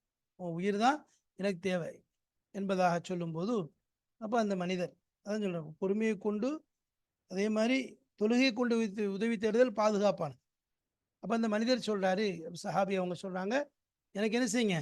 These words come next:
கொஞ்சம் நேரம் கொடு, கொஞ்சம் டைம் கொடுங்க, நான் தொழுது கொள்றேன்" என்பதாக சொல்றான்.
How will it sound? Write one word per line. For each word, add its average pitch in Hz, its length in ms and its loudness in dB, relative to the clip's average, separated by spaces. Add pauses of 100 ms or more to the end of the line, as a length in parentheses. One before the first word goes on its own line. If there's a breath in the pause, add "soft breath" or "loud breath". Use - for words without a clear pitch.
(180)
கொஞ்சம் 202 260 -2
நேரம் 196 340 0
கொடு, 185 140 -6 (480 soft breath)
கொஞ்சம் 208 180 -4
டைம் 214 240 2
கொடுங்க, 214 240 0
நான் 208 180 2
தொழுது 220 300 2
கொள்றேன்" 175 340 -4
என்பதாக 160 280 -6
சொல்றான். 147 340 -16